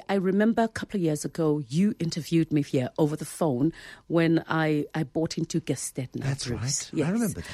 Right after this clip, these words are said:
Speaker 1: And I know so many people were saying that we're going to take their machines and throw them away. What does this woman know about business and all sorts of things? And I'm grateful to all those people who believed me, believed in me at the time, because that was my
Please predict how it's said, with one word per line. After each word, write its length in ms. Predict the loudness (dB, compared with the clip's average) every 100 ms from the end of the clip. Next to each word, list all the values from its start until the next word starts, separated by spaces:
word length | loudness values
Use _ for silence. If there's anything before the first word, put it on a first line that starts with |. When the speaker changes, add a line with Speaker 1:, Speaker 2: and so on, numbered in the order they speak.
| -10 -2
Speaker 1:
And 100 | 2
I 60 | 6
know 180 | 6
so 160 | 6 4
many 140 | 4 2
people 280 | 2 0
were 100 | 0
saying 240 | 2 0 0
that 100 | -2
we're 60 |
going 180 | 0 0
to 180 | 0 -4 -4 -8
take 300 | 0 0 -2
their 520 | -2 2 2 2 -2 -8 -10 -2
machines 420 | 2 4 4 4
and 140 | 2
throw 400 | 0 0 6 6
them 220 | 6 0
away. 480 | -2 0 0 2 0
What 200 | 0 -4
does 160 | -2 -4
this 200 | -6 -4
woman 380 | 2 4 4 4
know 220 | 4 2
about 340 | 2 -2 0
business 420 | -2 -2 -4 -4 -2
and 100 | 0
all 180 | -2 -4
sorts 260 | -4 -4
of 120 | -6
things? 280 | -2 0 -2 -6 -16 -14
And 100 | 0
I'm 100 | 2
grateful 580 | 2 4 2 2 -2 -2
to 240 | -2 -6 -2
all 140 | -2
those 240 | 0 -2 -2
people 340 | -10 -8 -6
who 160 | -6 -6
believed 420 | -4 -4 -4 -2
me, 140 | -4 -4 _ _ -8
believed 300 | 0 0 2
in 100 | 2
me 160 | 2 0
at 100 | -2
the 80 | -4
time, 220 | -2 -2
because 180 | -2 -2
that 140 | 0 -2
was 160 | -2
my 180 | -2 -2